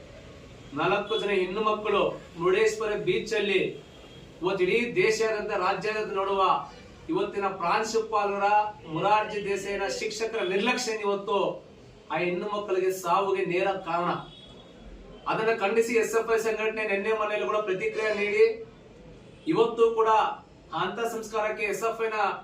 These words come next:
ರ-, ಜಿಲ್ಲಾ ಸಮಿತಿ ವಿಸಿಟ್ ಮಾಡಿ, ಮತ್ತೆ ಜಿಲ್ಲಾಧಿಕಾರಿಗಳ ಜೊತೆ, ಮತ್ತೆ ಸಂಬಂಧಪಟ್ಟ ಅಧಿಕಾರಿಗಳ ಜೊತೆ ಚರ್ಚೆ ಮಾಡಿದೀವಿ.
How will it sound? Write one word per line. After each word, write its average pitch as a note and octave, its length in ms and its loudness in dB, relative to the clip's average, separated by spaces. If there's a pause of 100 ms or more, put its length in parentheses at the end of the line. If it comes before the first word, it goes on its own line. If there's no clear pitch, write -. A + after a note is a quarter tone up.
(100)
ರ-, - 120 -8
ಜಿಲ್ಲಾ G#3+ 320 0
ಸಮಿತಿ G#3+ 420 -4 (480)
ವಿಸಿಟ್ G3 340 -4
ಮಾಡಿ, G#3+ 320 2 (720)
ಮತ್ತೆ F3+ 320 2
ಜಿಲ್ಲಾಧಿಕಾರಿಗಳ G3+ 800 0
ಜೊತೆ, G#3 360 -2
ಮತ್ತೆ G#3+ 320 -4 (480)
ಸಂಬಂಧಪಟ್ಟ A3 560 -2
ಅಧಿಕಾರಿಗಳ G3+ 500 0
ಜೊತೆ G3+ 200 -6
ಚರ್ಚೆ G3 300 -4
ಮಾಡಿದೀವಿ. A3 800 2